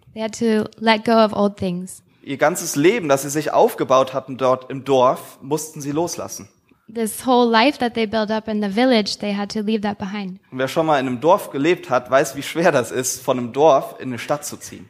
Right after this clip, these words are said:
Speaker 1: And for those of you who've lived in a village, you know how hard it is to leave your village behind and to move into a city.
Speaker 2: Ich höre das immer wieder.
Speaker 1: And I hear that over and over.
Speaker 2: Sie mussten das Alte aufgeben.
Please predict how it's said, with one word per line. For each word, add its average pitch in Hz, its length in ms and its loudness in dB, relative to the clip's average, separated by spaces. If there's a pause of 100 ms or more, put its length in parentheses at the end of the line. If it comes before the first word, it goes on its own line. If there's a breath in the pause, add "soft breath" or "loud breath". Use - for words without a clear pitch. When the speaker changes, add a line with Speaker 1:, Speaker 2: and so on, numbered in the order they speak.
(140)
Speaker 1:
And 214 260 -4
for 226 160 -2
those 226 220 4
of 226 80 0
you 226 160 0
who've 208 160 0
lived 254 300 4
in 226 160 0
a 208 60 0
village, 208 440 0
you 226 80 4
know 233 140 8
how 214 220 2
hard 208 220 2
it 202 120 -6
is 202 280 -6
to - 140 -6 (120)
leave 220 360 2
your 226 120 4
village 214 280 0
behind 202 360 -4
and 196 160 -2
to 220 60 0
move 214 220 6
into 208 200 -2
a 208 100 -4
city. 185 400 -6 (140)
Speaker 2:
Ich - 160 -10
höre 160 100 4
das 143 160 0
immer 165 240 -2
wieder. 208 260 -10 (680)
Speaker 1:
And 202 160 -4
I 196 80 -2
hear 220 240 0
that 202 240 2 (120)
over 208 240 2
and 202 120 4
over. 190 300 -2 (1900 soft breath)
Speaker 2:
Sie 139 120 -8
mussten 156 340 2
das 143 140 0
Alte 143 260 4
aufgeben. 107 460 -2